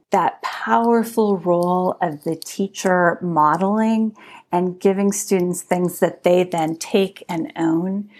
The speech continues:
for themselves. I think as we emerge from the pandemic and we talk about accelerating learning, that is really part of the key, is turning over that work to the students and giving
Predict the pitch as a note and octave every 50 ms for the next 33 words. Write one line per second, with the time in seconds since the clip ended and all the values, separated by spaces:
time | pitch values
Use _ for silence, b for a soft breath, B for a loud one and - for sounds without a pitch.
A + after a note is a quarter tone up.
0 | B B B B - - G3 E3 F3 E3 D#3+ D#3+ D#3+ - - E3 C#3+ D3 G3 A#3
1 | C#4+ E4 E4 - - - - B B B B B B B B B - - F#3+ -
2 | G#3+ G#3+ G#3+ G#3+ A3+ G#3+ G#3 G#3 G3+ G3+ G3 F#3+ F#3+ F#3+ E3+ E3 E3+ F3+ F3+ -
3 | - - - - - F#3 F3 E3 D#3 D#3 D3+ D#3 - - - _ - - F#3 F3+
4 | - F#3 E3+ - - - - E3+ D3+ D3 D3+ D#3 D3+ D3+ E3+ E3 E3 E3 - -
5 | - E3 E3 E3 E3 E3 - - - - F3 E3+ E3+ - G3 E3 F3 E3+ D#3 C#3
6 | - - D#3+ E3 - - - - D#3+ D#3 E3 F3 F3+ E3+ E3+ E3 D#3+ D#3+ D#3+ -
7 | - - - - - D3+ C#3+ C3+ C3+ D3+ E3 F#3+ A3 A#3+ A#3+ A#3+ _ - F#3 F3+
8 | - - - F3+ F3 F#3+ G#3+ A3 - - - G#3 G3 G3 G3 - - - - F#3
9 | F3 G3 G3+ G3 G3+ A#3 A3 A3+ - - - F3+ F#3 F#3 F#3+ F3 - - E3+ E3+
10 | - - - D#3 F3 G3+ F#3 - - - F3+ F3+ - - - - - - - F3+
11 | D#3+ E3 E3+ E3+ E3 - - D#3 D#3 D3+ D3+ D3+ D#3 D3 C#3+ C#3 C#3+ - - b
12 | b b b b b - E3 C3+ - - - F3+ F3 E3+ D3+ E2 - - - -
13 | - - - - F#3+ F3+ F3+ F3+ E3 - - - D#3 D3 D#3 D#3+ D3 D3 - G#3+
14 | E3 E3 D#3+ - F3+ F3 F3 E3 F3+ F3 E3 E3 E3 E3 E3